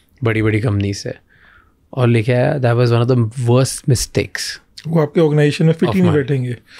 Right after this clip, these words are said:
Speaker 2: उन्हें
Speaker 1: मतलब,
Speaker 2: चाहिए एकदम टाई,
Speaker 1: exactly।
Speaker 2: कुर्सी, एसी, चीज़ें, सिस्टम, प्रोसेस, सॉफ्टवेयर।
Speaker 1: हमारे ऑफिस में मेरे पास ही कोई एसी और कुर्सी नहीं थी।
Speaker 2: हाँ।
Speaker 1: मैं उसको क्या देता?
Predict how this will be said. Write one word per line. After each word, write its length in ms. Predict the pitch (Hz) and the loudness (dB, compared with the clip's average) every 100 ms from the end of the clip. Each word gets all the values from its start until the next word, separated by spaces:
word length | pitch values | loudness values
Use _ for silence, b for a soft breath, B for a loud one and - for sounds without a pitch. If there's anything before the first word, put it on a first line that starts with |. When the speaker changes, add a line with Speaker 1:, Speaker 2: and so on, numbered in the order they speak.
| B B B | B B B
Speaker 2:
उन्हें 180 | 156 165 | 2 2
Speaker 1:
मतलब, 340 | 165 151 156 160 | 2 2 0 0
Speaker 2:
चाहिए 260 | 143 143 | 0 0
एकदम 300 | 131 139 139 - - - 143 | 0 2 0 -2 -14 -6 -2
टाई, 160 | 143 147 | 0 2
Speaker 1:
exactly। 280 | 143 135 135 | 0 0 0
Speaker 2:
कुर्सी, 460 | 117 107 147 127 | 0 0 0 2
एसी, 340 | 139 - 143 135 | 0 2 0 0
चीज़ें, 480 | - 139 139 139 | 0 0 2 0
सिस्टम, 480 | 127 160 - 160 143 | 0 -4 -2 0 0
प्रोसेस, 580 | 123 143 139 156 139 - | 0 -2 0 2 0 0
सॉफ्टवेयर। 500 | 143 - 165 147 139 | -4 -2 0 0 2
Speaker 1:
हमारे 540 | 120 135 135 160 190 | 2 2 2 0 0
ऑफिस 460 | 165 151 156 175 165 | 0 -2 0 0 2
में 100 | 175 | 4
मेरे 360 | 156 123 135 170 | 4 4 4 2
पास 280 | 175 165 | 2 2
ही 60 | 170 | 2
कोई 220 | 165 165 | 2 4
एसी 360 | 143 131 151 147 | 4 2 2 2
और 80 | 139 | 4
कुर्सी 340 | 131 110 117 | 2 2 2
नहीं 160 | 110 101 | 2 2
थी। 260 | 113 127 - | 0 -2 0
Speaker 2:
हाँ। 380 | 139 151 139 127 | 2 2 2 2
Speaker 1:
मैं 100 | 147 | 2
उसको 240 | 139 160 | 2 -2
क्या 320 | 156 131 139 | 0 -2 0
देता? 440 | 143 123 107 98 | 0 0 -2 -6